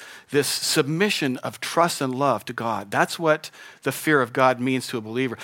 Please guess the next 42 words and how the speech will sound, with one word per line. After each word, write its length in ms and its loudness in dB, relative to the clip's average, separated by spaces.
The 80 -2
very 180 10
first 340 4
mention 520 4
you 100 2
see 220 0
of 140 0
this 140 0
phrase 440 4
in 80 0
the 80 2
entire 280 6
Bible 360 6
happens 420 6
in 120 0
Genesis 420 2
twenty-two. 560 -2
And 160 4
the 40 -2
story 260 6
there 280 8
is 220 2
that 180 2
Abraham 460 4
has 240 -2
taken 360 6
his 400 0
son 640 2
up 220 2
to 180 2
a 40 2
mountain 640 2
to 100 -6
sacrifice 720 4
him 180 -2
and 140 -4
give 220 -2
up 100 2
his 140 -2
son 420 -2
to 100 -8
God. 520 2